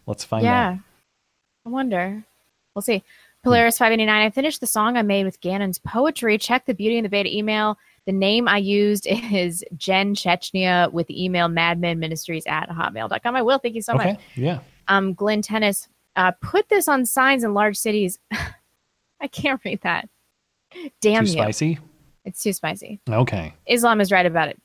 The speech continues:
Speaker 2: certain group of people.
Speaker 1: <laughs>
Speaker 2: Um,
Speaker 1: Okay.
Speaker 2: Spring Heel Jack, "Clinton still
Speaker 1: Ugh.
Speaker 2: blames everybody except herself for losing the greatest election upset
Speaker 1: For
Speaker 2: in
Speaker 1: sure.
Speaker 2: history."
Speaker 1: I'm not
Speaker 2: Yeah.
Speaker 1: coming around to Team Islam. You're never gonna get me. I'm, <laughs> I'm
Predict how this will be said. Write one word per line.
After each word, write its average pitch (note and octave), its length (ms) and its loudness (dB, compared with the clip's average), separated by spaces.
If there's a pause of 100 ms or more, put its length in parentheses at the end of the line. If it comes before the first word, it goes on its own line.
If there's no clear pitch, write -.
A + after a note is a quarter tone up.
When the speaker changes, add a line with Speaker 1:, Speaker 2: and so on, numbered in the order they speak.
(100)
Speaker 2:
certain B2 380 -8 (260)
group F3+ 140 -14
of F3+ 100 -18
people. G3+ 260 -18 (340)
Speaker 1:
<laughs> B2 80 2 (240)
Speaker 2:
Um, E3 560 0 (280)
Speaker 1:
Okay. - 360 -16
Speaker 2:
Spring A#3+ 320 0
Heel G#3 180 4
Jack, F#3+ 320 0
"Clinton A#3+ 400 -4
still - 380 2
Speaker 1:
Ugh. - 80 4
Speaker 2:
blames A3 280 2
everybody F#3 460 0
except - 420 -4
herself F#3 400 -2
for F3 80 -10
losing E3 460 -8
the D#3+ 120 -6
greatest D3+ 440 -10
election D#3 380 -8
upset - 260 -8
Speaker 1:
For B2+ 80 -2
Speaker 2:
in - 80 -4
Speaker 1:
sure. - 140 -2
Speaker 2:
history." D3+ 180 0
Speaker 1:
I'm E3 80 4
not G#3+ 160 4
Speaker 2:
Yeah. - 60 -2
Speaker 1:
coming G3 240 2
around E3 240 2
to C#3 100 0
Team C#3 280 4
Islam. G#2+ 440 0
You're A2 80 -2
never D#3 380 4
gonna D3+ 160 2
get A#2 280 0
me. D#2 200 -14 (800)
I'm, A#2+ 200 0 (160)
<laughs> - 140 -8
I'm D#3+ 140 2